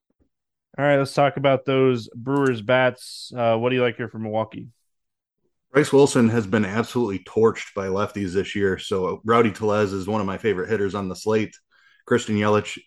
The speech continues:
Speaker 2: in a great spot as well. That price is still in the mid fours on, on both of them.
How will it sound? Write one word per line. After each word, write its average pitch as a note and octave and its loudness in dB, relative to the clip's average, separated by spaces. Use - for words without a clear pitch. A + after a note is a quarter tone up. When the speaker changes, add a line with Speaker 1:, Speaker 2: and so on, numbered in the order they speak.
Speaker 2:
in A2 -2
a G2 -4
great F#2+ -2
spot G2+ -2
as F2+ -4
well. G2+ 0
That F2+ -8
price G2+ -4
is F#2 -10
still G#2+ 0
in G2+ 0
the G2 -2
mid G2 0
fours G2+ 0
on, F#2+ -8
on G2+ -2
both G#2 2
of G#2+ -6
them. F#2+ -4